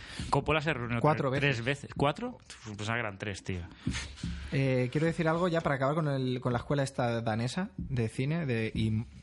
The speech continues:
Speaker 2: corriente de pensamiento de, del Dogma noventa y cinco, que es, ¿a que no sabes qué película está considerada como Dogma noventa y cinco? Porque antes las películas del, del noventa y cinco para adelante, que es la escuela esta,
Speaker 1: Mm.
Speaker 2: se decía, "Esta película tira mucho al Dogma noventa y cinco". Era como una frase
Speaker 1: Pero no.
Speaker 2: que se decía.
Speaker 1: Mm.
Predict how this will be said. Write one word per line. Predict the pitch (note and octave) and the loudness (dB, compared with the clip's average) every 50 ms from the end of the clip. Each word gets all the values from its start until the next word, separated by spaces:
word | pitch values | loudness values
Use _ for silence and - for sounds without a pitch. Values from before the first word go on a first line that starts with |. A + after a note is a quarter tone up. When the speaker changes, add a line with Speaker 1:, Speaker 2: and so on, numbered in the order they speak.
| - A2+ - - C3 | -6 -6 -4 -6 -4
Speaker 2:
corriente | B2 - A2+ A2+ B2 B2+ B2 | -2 -2 0 0 0 0 0
de | A2+ | 0
pensamiento | G#2+ A2+ A2 A2+ A2 A2 B2 C#3+ - C3+ | 0 -2 -2 0 0 0 0 0 0 0
de, | A#2+ A2+ - - | 0 -2 -2 -4
del | A#2+ A#2 G#2+ G#2+ | -2 -2 0 0
Dogma | A2 A2+ A#2+ B2+ B2 | 0 0 2 2 2
noventa | A#2+ A#2+ A2+ A2+ A2+ | 2 0 0 0 -2
y | G#2+ | -2
cinco, | - C3+ C#3 D3 C#3+ | -2 0 0 0 0
que | B2 A#2+ A2+ C3 | 0 0 0 0
es, | D#3+ - - - - - - - - - - - - - - - - - | -2 -4 -10 -18 -20 -20 -20 -20 -20 -20 -20 -20 -20 -20 -20 -20 -4 -2
¿a | - A#2+ | 0 2
que | C3+ | 4
no | C3 D3+ | 4 4
sabes | D#3 F3+ F3+ | 4 4 2
qué | - F#3 | 2 0
película | E3+ E3+ E3 D#3+ E3+ D#3+ E3 D#3 | 2 2 2 2 2 2 2 2
está | D3+ D3 - C#3+ | 2 2 0 0
considerada | D3 D3+ - D3+ D3 C#3 C#3+ C3 | 2 2 2 4 4 4 2 2
como | - C#3 C#3 C3 B2 | 2 2 2 2 2
Dogma | C3 C3+ C3 C3+ C3 | 2 2 2 0 0
noventa | B2+ C3 C3 B2+ B2 | 0 0 0 0 0
y | A2+ | 0
cinco? | A#2+ A2+ A2+ | 0 0 -2
Porque | - B2 A#2 B2+ | 0 0 0 0
antes | C3 E3 E3 | 0 0 0
las | D#3+ D#3 | 0 0
películas | - - C3+ C#3 D#3 D3+ D3+ | -2 -2 -2 0 0 0 0
del, | D3+ D3 C#3+ C#3+ C3+ | 0 -2 -2 -2 -2
del | C3+ B2+ | -2 0
noventa | B2+ B2+ B2+ B2 B2 | 0 0 0 0 -2
y | B2 | -2
cinco | - D3+ D3 D3 C#3+ | 0 0 0 0 0
para | C3 B2+ | 0 -2
adelante, | C#3 D3+ C#3 A#2 | -2 -2 -4 -4
que | - A2+ | -4 -6
es | A#2+ - - - _ _ - - - - - - E2+ - G#2+ | -6 -6 -10 -14 _ _ -20 -20 -18 -16 -16 -14 -12 -6 -4
la | B2 A#2+ | -2 -2
escuela | - - - B2+ B2 B2 | 0 0 0 0 2 0
esta, | C3+ - - - E3 G3+ - - - | -2 -2 -4 -6 -8 -8 -10 -10 -6
Speaker 1:
Mm. | B2+ B2 | -4 -2
Speaker 2:
se | B2+ C#3+ | 0 0
decía, | C3+ C3+ C#3+ C3+ B2+ | 0 0 0 0 0
"Esta | C#3+ - - G3+ | 0 0 -2 0
película | F#3+ G3+ G3+ G#3+ A3 G#3+ G#3 | 0 0 0 0 0 0 0
tira | G3+ F#3+ F#3+ | -2 0 0
mucho | F3 F3+ F#3 - - | 0 0 0 0 0
al | D#3+ C#3+ C#3 | 0 0 0
Dogma | D#3 D3+ E3 E3 | 0 0 0 0
noventa | D#3+ D#3+ D3+ C#3 B2+ | 2 0 0 0 0
y | A#2 | -2
cinco". | - A#2+ A#2+ A#2+ | -2 -2 0 0
Era | A#2+ C#3 | 2 2
como | C#3+ D3+ C#3+ | 2 2 2
una | C3 A#2 | 0 0
frase | - - B2 A2 - - - - - | 0 -2 -4 -4 -4 -8 -12 -14 -12
Speaker 1:
Pero | - A2+ A2 G#2+ | -8 -6 -6 -4
no. | G#2+ | -4
Speaker 2:
que | A2 | -2
se | A2+ A2 | -2 0
decía. | A2+ A2 A2 - - A2 G2 A#2 - | 0 0 -2 -2 -4 -4 -4 -4 -4
Speaker 1:
Mm. | - - B2 A#2+ A#2 | -4 -2 -2 -4 -6